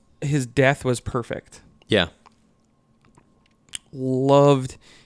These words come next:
Speaker 1: his death so much. Um, Frodo is the worst part of this whole trilogy. Like, he's,
Speaker 2: Okay.
Speaker 1: he's pretty
Speaker 2: He's,
Speaker 1: unbearable.
Speaker 2: it's, he's pretty one note with the acting.
Speaker 1: He's pretty unbearable. And
Speaker 2: Sam, though.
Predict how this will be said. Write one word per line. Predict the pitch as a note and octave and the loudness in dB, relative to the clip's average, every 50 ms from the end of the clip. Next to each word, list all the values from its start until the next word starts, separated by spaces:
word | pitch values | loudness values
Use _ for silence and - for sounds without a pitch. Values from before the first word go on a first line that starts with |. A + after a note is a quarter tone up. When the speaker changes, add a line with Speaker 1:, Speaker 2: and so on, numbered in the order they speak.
| _ _ | _ _
Speaker 1:
his | - C#3 A#2+ | -2 -2 0
death | A2+ C3 B2+ B2+ - | 2 2 2 2 0
so | - - C3 B2 | 0 -2 0 0
much. | A#2+ A#2+ A#2 A#2+ A#2+ - - - - _ - _ _ - | 0 0 0 -2 -2 -4 -8 -12 -12 _ -20 _ _ -4
Um, | B2+ B2 A#2+ A#2+ A#2 A#2 A#2 A2+ - - _ _ _ _ _ _ - | 0 0 2 2 2 0 0 -2 -2 -4 _ _ _ _ _ _ -12
Frodo | - - - - - E3+ F#3+ G3+ G#3 G#3 F3+ E3 | -12 -12 -10 -6 -2 0 2 4 4 4 4 4
is | D#3 C3 - | 2 2 2
the | - C3 | 0 -2
worst | B2 A#2+ B2+ B2+ - - | 0 0 -2 -2 -2 -2
part | - C3+ B2 A#2+ | -2 0 0 0
of | A2+ | -2
this | A#2 A#2 - | -6 -8 -8
whole | - B2+ A#2+ A#2 | -8 -10 -10 -10
trilogy. | - - - A2+ B2 B2 B2+ C3+ D3+ D#3 - _ _ _ _ _ _ _ _ _ _ _ _ _ - - - | -10 -8 -6 -4 -4 -4 -4 -4 -6 -6 -8 _ _ _ _ _ _ _ _ _ _ _ _ _ -16 -12 -10
Like, | - A#2 - - - - _ | -8 -10 -10 -12 -20 -20 _
he's, | - - - - | -16 -14 -10 -6
Speaker 2:
Okay. | A#2+ D3 D#3 D#3+ - - | -4 -4 -4 -4 -8 -14
Speaker 1:
he's | - - D3+ C3+ | -10 -8 -8 -8
pretty | - - - - - D#3+ C#3+ B2 A#2 A2+ A2+ A2+ A#2 - _ - | -8 -8 -10 -6 -4 -2 -2 -2 -4 -4 -4 -6 -8 -10 _ -16
Speaker 2:
He's, | A#2 - - - A#2 A2 | -8 -4 -2 -2 0 0
Speaker 1:
unbearable. | A#2 A2+ A2 A#2 A#2+ B2+ | 0 0 -2 -2 0 -2
Speaker 2:
it's, | C3 - - - | -2 -2 -2 -6
he's | - F3 D#3+ - | -4 -4 -4 -2
pretty | - F#3+ G3 G#3+ | 0 0 2 2
one | F#3 F3 G3 F#3 | 2 2 2 2
note | C3 G#2+ G#2 C3 - _ - | 2 0 0 -2 -4 _ -12
with | - B2 - | -10 -6 -2
the | C#3 A#2+ | -2 -2
acting. | G#2 G2+ - A#2 A2 B2 - | -2 -2 -4 -8 -10 -10 -10
Speaker 1:
He's | - - D3 D3 C#3 C3+ C3 | -8 -4 -2 0 0 0 -2
pretty | - - - E3+ E3 D3+ | -4 -4 0 2 4 4
unbearable. | D3 C3 A#2 G#2+ G2+ E2+ E2+ F#2 - - - A#2+ B2+ - | 4 2 2 0 -2 -2 -2 -4 -4 -4 -6 -6 -8 -6
And | - - C3 C3 | -2 0 2 4
Speaker 2:
Sam, | B2+ C3 G3 A3+ F#3+ C3+ G#2+ G2 | 6 6 6 8 6 6 4 4
though. | F#2+ D#2 - | 0 -2 -6